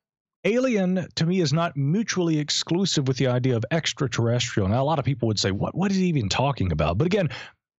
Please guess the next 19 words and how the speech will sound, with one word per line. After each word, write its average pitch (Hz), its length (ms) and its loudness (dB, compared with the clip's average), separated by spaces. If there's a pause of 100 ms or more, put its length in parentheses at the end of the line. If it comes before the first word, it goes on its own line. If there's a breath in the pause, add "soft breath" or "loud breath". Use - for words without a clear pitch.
(120)
if 165 140 -2
we 220 100 0
really 226 240 2
look 190 180 2
at 165 180 -2
alien, 151 420 2
alien 202 400 2
would 143 220 0
seem 160 260 0
to 143 220 0
identify 123 800 2
an 123 240 0
other. 101 480 0 (480)
You 135 120 0
know, 131 100 2
s-, 123 160 -4
this 160 360 0
would 156 160 0
be 147 340 2